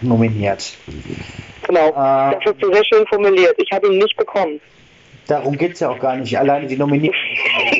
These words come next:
Speaker 1: wichtig. Ich find das immer so,
Speaker 2: Dankeschön.
Speaker 1: das ist immer so, das ist immer so, so,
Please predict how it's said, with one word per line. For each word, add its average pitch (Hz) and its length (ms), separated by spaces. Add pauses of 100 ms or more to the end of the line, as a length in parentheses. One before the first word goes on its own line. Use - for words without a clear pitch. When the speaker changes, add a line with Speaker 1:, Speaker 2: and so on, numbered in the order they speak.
(140)
Speaker 1:
wichtig. - 140 (500)
Ich - 160
find 214 160
das 214 140
immer 196 180
so, 180 100
Speaker 2:
Dankeschön. 165 560 (200)
Speaker 1:
das 156 180
ist 185 200
immer 185 200
so, 180 240 (460)
das 147 240
ist - 280
immer 151 160
so, 139 280
so, 123 200